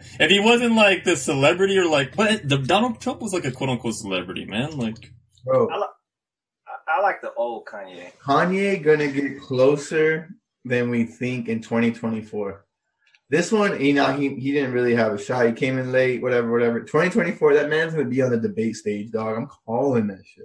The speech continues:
Speaker 3: What if, what if it's him against The Rock?
Speaker 2: I wouldn't doubt it. What, like, what, what are we here, like, to say that's not possible? You know what I
Speaker 3: You
Speaker 2: mean?
Speaker 3: can't
Speaker 2: Like,
Speaker 3: say it's not
Speaker 2: anything,
Speaker 3: po-, anything is
Speaker 2: anything.
Speaker 3: possible.
Speaker 2: Dude, I,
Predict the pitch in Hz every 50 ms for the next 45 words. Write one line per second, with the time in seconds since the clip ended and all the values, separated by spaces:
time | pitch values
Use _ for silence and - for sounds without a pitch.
0 | - - 165 - - - _ _ - - 170 180 175 - 185 175 - - 156 165
1 | 165 165 170 170 165 - - 165 - 175 - 160 165 - - - - - _ _
2 | _ _ _ _ _ _ _ _ _ _ _ _ _ _ _ _ _ - - 180
3 | 226 240 262 277 294 302 320 320 - - - 147 214 302 349 359 349 339 302 269
4 | 202 233 208 202 214 196 180 185 240 285 - - 170 170 160 185 233 269 349 349
5 | 339 285 254 247 233 208 196 214 214 214 208 208 170 165 139 135 135 - - 156
6 | 135 131 120 117 - - _ _ _ _ - - - - 165 160 156 151 139 131
7 | 135 139 - _ 151 147 160 - - 156 143 131 127 - - 127 113 110 113 -
8 | - 113 113 117 123 - - _ _ _ _ _ - _ _ _ _ _ _ -
9 | 202 220 226 220 226 226 220 226 226 226 202 196 196 202 - - 202 202 196 190
10 | - 214 190 185 175 233 233 220 180 180 170 - _ - 190 214 254 277 277 233
11 | - 254 254 240 233 233 226 226 214 - - 233 214 233 240 226 202 185 202 196
12 | 185 160 151 - - _ _ _ _ _ _ _ _ _ _ - 131 139 139 139
13 | 131 - - -